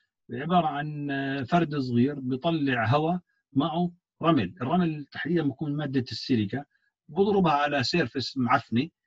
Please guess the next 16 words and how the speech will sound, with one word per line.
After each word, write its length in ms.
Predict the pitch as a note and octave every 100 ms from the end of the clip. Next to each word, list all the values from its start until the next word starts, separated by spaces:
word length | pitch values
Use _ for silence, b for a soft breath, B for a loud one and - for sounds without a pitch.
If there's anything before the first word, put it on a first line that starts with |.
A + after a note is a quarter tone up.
| _ _ -
مثلًا، 340 | A2 - A#2
يعني 280 | C3 B2 A2+
فيها 240 | D3+ A#2
صدى، 480 | G#2+ B2 A#2 A2+ A2+
فيها 1120 | - A#2 G#2 A2 G#2+ G#2 G#2 G#2 G2+ G2 G2 F#2+ F#2 -
وسخ 340 | A#2+ A#2 -
كذا 220 | - A#2
إلى 200 | A2 A2
آخره، 260 | A2+ D#3 E3+
بر-، 280 | F#3 G#3+ G3+
برجعها 500 | D#3+ F3+ E3 G#3+ F#3+
تلمع 340 | - F#3 E3
لمع. 260 | C#3+ G#2+ -
شو 140 | -
اللي 100 | G3
بيسوي؟ 500 | E3 B2 C3 A#2 B2